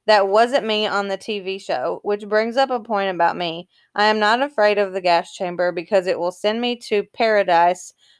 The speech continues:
all the sooner, because I now have enough slaves to work for me, where everyone else has nothing.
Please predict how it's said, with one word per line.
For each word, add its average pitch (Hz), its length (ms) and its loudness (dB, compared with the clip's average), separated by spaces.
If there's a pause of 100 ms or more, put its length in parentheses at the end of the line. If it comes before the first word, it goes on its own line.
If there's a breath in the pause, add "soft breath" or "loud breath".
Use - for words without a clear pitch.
(160 soft breath)
all 208 260 4
the 220 140 -2
sooner, 170 600 -8 (240)
because 208 260 -2
I 202 140 2
now 196 340 0
have 247 180 -2
enough 220 260 -2
slaves 190 480 0
to 196 140 -2
work 185 300 0
for 185 140 -8
me, 156 360 -8 (320)
where 208 240 4
everyone 254 440 2
else 196 300 0
has 196 180 0
nothing. 190 600 -4